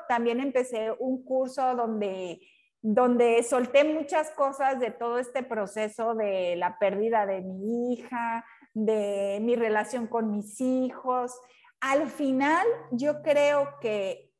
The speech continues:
eh, tu negocio es el reflejo también de cómo estás tú, eh, en la parte emocional y mental, ¿no? Ese por un lado. Otro, otros cursos que he tomado mucho es de mentalidad sobre el dinero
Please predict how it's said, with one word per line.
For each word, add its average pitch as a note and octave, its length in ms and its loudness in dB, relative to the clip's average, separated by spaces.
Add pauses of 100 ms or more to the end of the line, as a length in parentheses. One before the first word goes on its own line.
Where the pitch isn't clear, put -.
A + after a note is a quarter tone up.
(140)
eh, A3+ 600 6
tu B3 80 0
negocio C4 680 2 (380)
es B3 220 2
el C4+ 160 2
reflejo B3 680 0
también A3+ 560 2
de A#3+ 160 -2
cómo A3+ 440 2
estás G#3+ 560 -2
tú, A#3+ 260 6
eh, G3 460 -2
en F#3+ 100 -10
la F#3 180 -6
parte G3 260 -2
emocional G3+ 600 -4
y G#3 60 -4
mental, E3+ 560 -6
¿no? A3+ 220 -8 (320)
Ese D4 360 4
por B3 240 2
un A#3 160 0
lado. A3 500 0
Otro, C#4+ 760 2 (280)
otros C#4+ 680 0
cursos C#4 420 -4
que A#3+ 100 -2
he A3+ 40 -2
tomado B3 580 0
mucho A#3+ 460 -2
es A#3 420 -2 (300)
de B3 360 2
mentalidad A#3 960 0
sobre C4 380 0
el G#3 120 -4
dinero G#3 540 -4